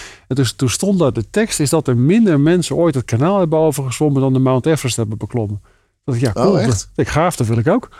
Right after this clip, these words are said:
Speaker 1: Dat, eh, ik wil mijn naam op die lijst hebben. Dus ik kijk hoe dat, eh, hoe dat in elkaar zit.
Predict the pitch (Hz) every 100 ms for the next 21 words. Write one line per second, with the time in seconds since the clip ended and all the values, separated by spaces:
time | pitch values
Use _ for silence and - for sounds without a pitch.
0 | - - - _ _ - 175 139 - 127
1 | 139 160 165 143 143 156 156 170 190 147
2 | 139 196 262 165 131 120 147 202 202 160
3 | - 147 139 131 147 131 147 139 135 120
4 | 151 170 170 160 170